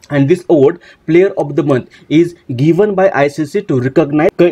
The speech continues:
cricketers, male and females, that have best performed across all forms of international cricket in a particular month since January two thousand twenty-one. Since January two thousand twenty-one, and in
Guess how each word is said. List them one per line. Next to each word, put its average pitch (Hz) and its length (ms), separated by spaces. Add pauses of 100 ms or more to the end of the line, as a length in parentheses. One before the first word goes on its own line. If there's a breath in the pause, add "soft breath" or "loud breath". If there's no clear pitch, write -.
cricketers, 202 640
male 147 320
and 165 180
females, 180 380
that 139 160
have 131 200
best 190 240
performed 180 440
across 143 320
all 165 180
forms 175 320
of 202 140 (260 loud breath)
international 151 480
cricket 170 460
in 131 100
a 127 60
particular 127 480
month 156 340
since 180 240
January 123 520
two - 100
thousand 117 520
twenty-one. 113 600
Since 185 260 (340 soft breath)
January 117 360
two - 100
thousand 113 260
twenty-one, 110 480 (260 soft breath)
and 127 180
in 170 240